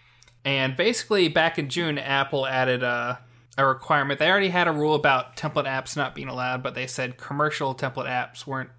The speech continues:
weren't cool. Um, and so, like, event apps have been one that Apple has basically said, "No, you can't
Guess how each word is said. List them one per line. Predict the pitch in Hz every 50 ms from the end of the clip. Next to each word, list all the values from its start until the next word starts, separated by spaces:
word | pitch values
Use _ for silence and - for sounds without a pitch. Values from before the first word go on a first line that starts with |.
| _ _ _ _ _ _
weren't | - 135 127 123 -
cool. | - 139 131 123 123 120 120 - - - _ _ _ _ _ _ _ _ _ _ _ _
Um, | - 131 127 123 123 120 120 120 120 120 123 - _ - - _ _ -
and | 135 135 127 127 127 127 123 120 120
so, | - - - 131 127
like, | 123 123 123 123 - -
event | 123 123 151 156 160 156
apps | 151 151 147 147 147 147 - -
have | 151 143 131 123
been | 147 139 139
one | 135 139 135 135 139
that | 135 131 - - _ _ _ _ _ _ _ _ -
Apple | 143 143 139 143 135
has | 135 131 127
basically | - 143 143 139 - 143 131
said, | 160 165 180
"No, | 220 254 262
you | 240 233 226
can't | 226 - 240 226 220 208